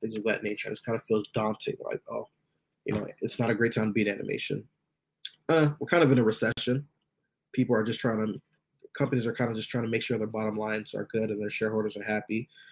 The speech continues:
But, um, by, by no means is animation taking a dip. It's the opposite.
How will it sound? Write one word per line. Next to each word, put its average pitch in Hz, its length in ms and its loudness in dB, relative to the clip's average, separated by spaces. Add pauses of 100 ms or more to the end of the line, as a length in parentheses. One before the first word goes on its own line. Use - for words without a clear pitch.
(320)
But, 107 340 4
um, 107 360 0 (1400)
by, 120 440 4
by 120 180 2
no 127 240 6
means 113 580 2 (140)
is 110 280 0
animation 107 520 -2
taking - 280 -6
a - 120 -8
dip. - 200 -2 (520)
It's - 380 -4
the - 100 0
opposite. 98 460 -2